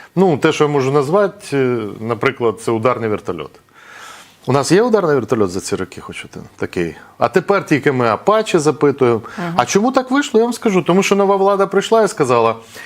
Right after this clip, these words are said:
Speaker 1: все, що було при попередній владі, під стіл, ми по-новому. А по-новому ви не зможете за рік це зробити. Ви маєте пройти, наприклад, в Штатах цикл в три роки.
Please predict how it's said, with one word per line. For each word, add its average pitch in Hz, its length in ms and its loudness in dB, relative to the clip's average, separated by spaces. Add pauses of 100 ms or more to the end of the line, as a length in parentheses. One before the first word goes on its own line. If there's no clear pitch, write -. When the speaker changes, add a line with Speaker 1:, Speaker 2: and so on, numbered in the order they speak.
(140)
Speaker 1:
все, 208 200 2
що 202 140 0
було 175 280 0
при 170 140 0
попередній 165 640 0
владі, 247 540 0 (960)
під 151 160 0
стіл, 277 480 2 (260)
ми 170 160 2
по-новому. 156 640 0 (200)
А - 100 -8
по-новому 226 640 2
ви 226 160 2
не 233 100 2
зможете 208 500 0
за 156 180 0
рік 160 200 0
це 113 140 0
зробити. 95 500 0
Ви 131 120 2
маєте 180 440 2 (400)
пройти, 175 420 4
наприклад, 170 380 0
в - 20 -8
Штатах - 460 0
цикл 202 340 0
в 123 80 -2
три 180 200 2
роки. 127 360 0